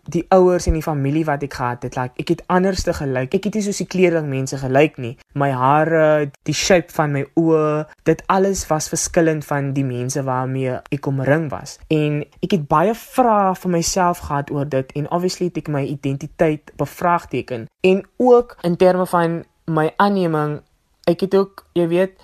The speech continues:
is die, die manier hoe mense my hanteer, is dit hoe ek gehanteer moet word en, um, geskel en gepraat moet word?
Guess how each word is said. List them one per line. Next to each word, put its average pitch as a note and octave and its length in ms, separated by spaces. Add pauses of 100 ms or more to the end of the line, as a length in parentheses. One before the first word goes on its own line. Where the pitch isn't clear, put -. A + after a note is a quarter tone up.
(120)
is A3+ 240
die, - 260
die F#3 140
manier D#3+ 380
hoe F3+ 100
mense C#3 380
my D3 160
hanteer, C#3+ 720
is F#3+ 200
dit D#3 160
hoe D3 220
ek E3+ 240
gehanteer D3 640
moet C#3 380
word D3 480
en, D3 280
um, C3+ 240
geskel D#3+ 760
en C#3+ 120
gepraat D3+ 500
moet D3 180
word? C#3+ 280